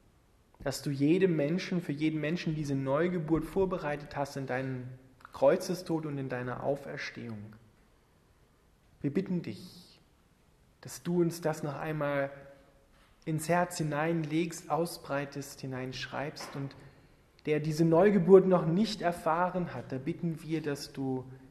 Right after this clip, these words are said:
die Herzen öffnest, dass jeder diese Neugeburt erfährt und Teilhaber der neuen Schöpfung wird.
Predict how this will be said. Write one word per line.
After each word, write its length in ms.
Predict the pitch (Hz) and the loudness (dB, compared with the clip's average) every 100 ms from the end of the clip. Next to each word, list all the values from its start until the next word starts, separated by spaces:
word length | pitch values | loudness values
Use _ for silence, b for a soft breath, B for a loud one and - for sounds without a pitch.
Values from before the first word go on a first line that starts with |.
| - | -12
die 80 | 131 | -8
Herzen 420 | 143 135 - 135 | -6 -6 -6 -6
öffnest, 640 | 151 156 - 170 170 - - - - _ - _ _ b b b b b b b b _ _ _ _ _ _ _ _ - | -6 -6 -4 -6 -8 -14 -20 -20 -20 _ -20 _ _ b b b b b b b b _ _ _ _ _ _ _ _ -10
dass 200 | 147 - | -4 8
jeder 300 | 160 175 147 | 10 12 10
diese 200 | 139 131 | 8 4
Neugeburt 580 | 127 131 139 131 139 | 4 4 2 6 4
erfährt 800 | 139 135 - 135 120 120 - - - - - - - - _ _ _ _ - | 4 -4 -4 -4 -4 -8 -12 -14 -14 -20 -20 -20 -20 -20 _ _ _ _ -4
und 160 | 135 | -2
Teilhaber 560 | - 151 160 151 156 143 | 6 8 8 6 6 8
der 120 | 139 | 6
neuen 320 | 135 139 143 | 6 4 4
Schöpfung 560 | - 170 - 151 131 113 | 2 2 0 -2 -2 -4
wird. 420 | 110 - - - | -6 -6 -10 -10